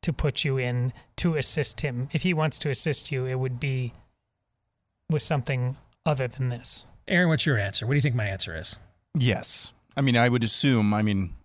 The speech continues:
Speaker 3: I would assume that it would come along with some sort of senior strategy, uh, a position like most senior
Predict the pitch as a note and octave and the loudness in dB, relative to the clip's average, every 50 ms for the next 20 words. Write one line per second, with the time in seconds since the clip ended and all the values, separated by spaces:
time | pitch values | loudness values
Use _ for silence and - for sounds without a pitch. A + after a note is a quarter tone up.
0 | _ - A2+ A#2 A#2 G#2+ G#2+ - - C3+ B2 A#2 A2 G2+ G2+ G2 G#2 G2+ G#2 G2+ | _ -2 0 0 2 4 4 4 4 4 4 2 2 0 -2 -4 -4 -4 -4 -6
1 | - - A#2+ G#2+ G2+ G2 G2+ G2 G2+ G#2 G2+ G2 F#2 - - - - - - A2+ | -4 -4 -2 -2 0 0 0 0 0 -2 -4 -4 -6 -6 -6 -2 0 0 0 0
2 | - - C3 A#2 G#2+ G#2+ F#2+ E2+ - - - - _ _ _ _ _ - - - | 0 0 0 0 -2 -2 -2 -4 -6 -8 -8 -10 _ _ _ _ _ 2 4 4
3 | C#3 A2+ G#2 G2 G2 - - D3+ B2 A2 G#2+ G#2 G#2+ G2 F#2+ G2 F#2 G2 G2 F#2 | 4 4 4 2 2 2 2 2 2 2 2 2 0 0 -2 -2 -2 -4 -6 -6
4 | _ _ _ - G#2+ A2+ - G#2+ G#2+ - B2+ G2+ G#2 F#2+ - - A#2 G2+ F#2+ G2 | _ _ _ -2 -2 -2 -2 -2 -2 -2 0 0 0 0 0 -2 -2 -2 -2 0
5 | F#2+ F#2+ A#2 A2 G#2+ - - - - - - D3 B2+ A2 G#2+ G#2 G2+ F#2+ F#2+ | 0 2 2 2 2 0 0 0 0 0 2 2 2 2 2 2 2 0 -2